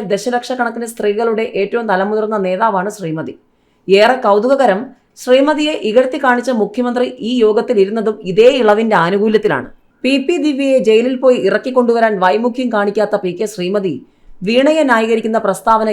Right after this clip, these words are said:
ഇറക്കിയിരുന്നെങ്കിൽ അത് പിണറായി വിജയന് കേരളത്തിന് പുറത്ത് ഗുണം ചെയ്യുമായിരുന്നു. അതിലെ രോഷമാണ് ശ്രീമതിയെ അവഹേളിക്കാൻ കാരണമായത്. ഏറെ കൗതുകകരം, യോഗം ചേർന്നത് രണ്ട് ദിവസത്തേക്കാണ്. പക്ഷേ ഒറ്റ മണിക്കൂർ പോലും യോഗത്തിന്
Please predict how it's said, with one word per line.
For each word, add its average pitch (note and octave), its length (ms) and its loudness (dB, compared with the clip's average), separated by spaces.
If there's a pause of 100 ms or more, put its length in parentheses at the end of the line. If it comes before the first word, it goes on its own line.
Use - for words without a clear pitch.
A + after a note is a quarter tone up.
ഇറക്കിയിരുന്നെങ്കിൽ F#3+ 560 -2 (160)
അത് F#3 160 0
പിണറായി G3+ 380 0
വിജയന് F3 340 -2 (440)
കേരളത്തിന് A3+ 420 2
പുറത്ത് G3+ 280 0
ഗുണം G3 220 -2
ചെയ്യുമായിരുന്നു. C#3 460 -6 (180)
അതിലെ G#3 280 0
രോഷമാണ് G3+ 580 0
ശ്രീമതിയെ G#3 480 -2 (120)
അവഹേളിക്കാൻ F#3+ 600 -4
കാരണമായത്. D#3+ 560 -8 (500)
ഏറെ A3 220 6
കൗതുകകരം, A#3+ 520 2 (180)
യോഗം A3+ 280 6
ചേർന്നത് A#3 300 0 (140)
രണ്ട് A3 320 0
ദിവസത്തേക്കാണ്. F#3 640 0 (220)
പക്ഷേ A#3 240 0 (420)
ഒറ്റ A#3+ 160 0 (120)
മണിക്കൂർ B3 380 2
പോലും A#3+ 200 4 (100)
യോഗത്തിന് A3 360 4